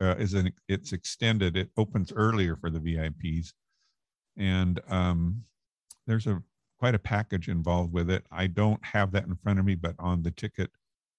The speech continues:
uh, website, it explains all the details. So just go to taste of laguna beach dot com for more details. That, again, is October fourteenth.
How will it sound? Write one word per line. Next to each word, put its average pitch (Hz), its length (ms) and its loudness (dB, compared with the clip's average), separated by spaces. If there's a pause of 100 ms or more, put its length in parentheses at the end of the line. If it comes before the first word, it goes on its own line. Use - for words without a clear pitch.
(180)
uh, 87 300 0 (360)
website, 90 480 0
it 82 140 -2
explains 80 680 -4
all 76 120 -2
the 71 120 -6
details. 69 640 -10
So - 120 -10
just 117 340 -4
go 101 160 4
to 82 400 -2
taste - 380 -4
of 90 120 -2
laguna 90 380 0
beach 90 580 -6 (280)
dot 180 180 -2
com 92 380 -6 (200)
for - 80 -8
more 85 200 -2
details. 80 640 -10 (640)
That, 85 200 -6
again, 104 300 0
is 87 160 -2
October 80 480 -6
fourteenth. 71 720 -8